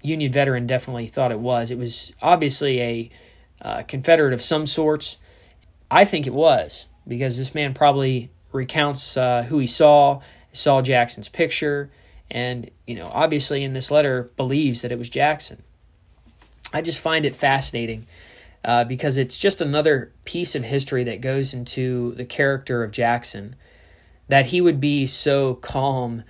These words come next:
and, as this veteran said, level-headed to do such a dangerous thing. I mean, if you're caught, you're, I mean, you're a valuable piece of,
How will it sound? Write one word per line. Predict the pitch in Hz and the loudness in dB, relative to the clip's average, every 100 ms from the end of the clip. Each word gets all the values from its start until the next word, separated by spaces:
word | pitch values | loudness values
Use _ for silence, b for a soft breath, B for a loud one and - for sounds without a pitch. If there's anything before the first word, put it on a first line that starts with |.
| b b | b b
and, | - 127 120 - | -8 -6 -6 -6
as | 123 123 123 | -4 -4 -4
this | 131 123 - - _ _ - | -4 -4 -8 -12 _ _ -4
veteran | 135 151 151 135 | 4 4 4 0
said, | 127 - 139 127 | -2 0 0 0
level-headed | 131 147 143 127 123 123 120 | 0 0 0 0 0 -2 -6
to | - 127 123 117 | -4 -4 -2 -4
do | 117 160 156 | 0 0 2
such | 135 - 131 - | 0 -2 -2 -2
a | 123 120 110 - _ _ - _ 117 | -2 -2 -6 -10 _ _ -20 _ -6
dangerous | 135 175 196 120 113 - | -4 -2 -2 -4 -4 -4
thing. | 147 151 101 - - - | -2 -2 -4 -14 -20 -16
I | 123 | -10
mean, | 127 | -8
if | 120 | -6
you're | 131 | -6
caught, | - 165 160 143 113 | 0 6 8 6 2
you're, | 127 123 117 110 - - _ - | -4 -2 -2 -4 -10 -20 _ -10
I | |
mean, | 131 120 | -8 -4
you're | 147 120 | -2 -2
a | |
valuable | 107 139 143 131 123 | 0 0 0 0 -4
piece | - 147 135 - | -6 -6 -4 -4
of, | 113 104 | -6 -8